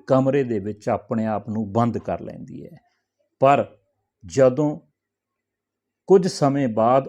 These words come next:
ਉਸ ਕਮਰੇ ਨੂੰ ਖੋਲ੍ਹਿਆ ਜਾਂਦਾ ਹੈ, ਤਾਂ ਕੁੜੀ ਆਪਣੀ ਜੀਵਨ ਲੀਲਾ ਸਮਾਪਤ ਕਰ ਚੁੱਕੀ ਹੁੰਦੀ ਹੈ ਤੇ ਇਸ ਸਦਮੇ ਨੂੰ ਨਾ ਸਹਾਰਦੇ ਹੋਏ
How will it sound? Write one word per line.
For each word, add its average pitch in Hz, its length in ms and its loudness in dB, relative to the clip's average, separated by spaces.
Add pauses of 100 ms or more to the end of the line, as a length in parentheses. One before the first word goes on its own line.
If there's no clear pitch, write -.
(120)
ਉਸ 127 260 0
ਕਮਰੇ 113 400 -2
ਨੂੰ 110 180 -4
ਖੋਲ੍ਹਿਆ 117 400 -4
ਜਾਂਦਾ 92 360 -10
ਹੈ, - 160 -10 (640)
ਤਾਂ 135 220 0 (480)
ਕੁੜੀ 135 320 -4
ਆਪਣੀ 113 480 -6
ਜੀਵਨ 104 420 -8
ਲੀਲਾ 107 500 -6 (260)
ਸਮਾਪਤ 156 640 2
ਕਰ 101 220 0
ਚੁੱਕੀ 101 440 -10
ਹੁੰਦੀ - 340 -12
ਹੈ - 120 -14 (360)
ਤੇ 175 100 6 (200)
ਇਸ 214 400 10
ਸਦਮੇ 165 600 0
ਨੂੰ 185 360 -2
ਨਾ 160 340 4 (200)
ਸਹਾਰਦੇ 120 720 2
ਹੋਏ 98 300 -6